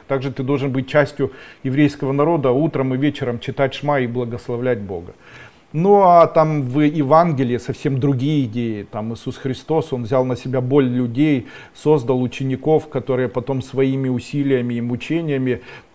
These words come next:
как бы выкупили человечество и создали для него новые условия, в ходе которых у людей, по идее,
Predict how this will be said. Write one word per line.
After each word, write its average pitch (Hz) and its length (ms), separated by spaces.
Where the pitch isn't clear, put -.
как 135 120
бы 123 160
выкупили 139 540
человечество 127 840
и 117 80
создали 135 500
для 123 200
него 131 320
новые 156 340
условия, 165 540
в - 100
ходе 135 220
которых 156 500
у 139 40
людей, 127 280
по 147 240
идее, 123 340